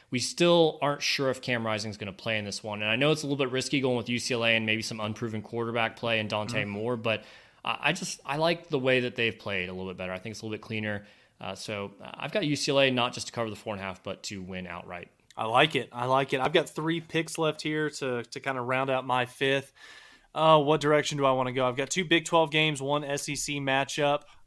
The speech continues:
Speaker 2: I think I'm gonna go with the team that's, with the two teams that are gonna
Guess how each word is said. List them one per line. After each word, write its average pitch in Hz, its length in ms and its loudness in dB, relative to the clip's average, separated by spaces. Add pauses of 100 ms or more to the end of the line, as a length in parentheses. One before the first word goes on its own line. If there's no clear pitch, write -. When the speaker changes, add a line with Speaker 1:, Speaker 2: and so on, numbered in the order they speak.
(160)
Speaker 2:
I 143 120 -2
think 269 480 -4
I'm 294 160 2
gonna 233 180 -2
go 175 380 4
with 165 320 -4
the - 60 -8
team 170 360 -4
that's, 147 220 -8 (100)
with 151 200 -8
the 147 60 -8
two 170 200 -8
teams 160 320 -6
that 135 80 -2
are 135 80 -2
gonna 127 180 -6